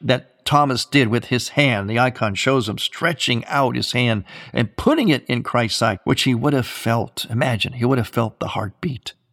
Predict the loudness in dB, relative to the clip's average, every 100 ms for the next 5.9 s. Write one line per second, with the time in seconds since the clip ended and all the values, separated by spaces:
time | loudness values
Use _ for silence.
0 | -4 0 0 2 0 0 -2 0 -2 -4
1 | -4 -2 -2 0 0 0 0 -2 -2 -2
2 | 0 0 0 -2 -8 -8 -2 2 2 0
3 | 0 -2 -2 0 0 -2 -6 -12 _ _
4 | -6 -2 -2 0 0 2 0 -2 -6 -4
5 | -2 -2 -4 -2 0 2 0 -6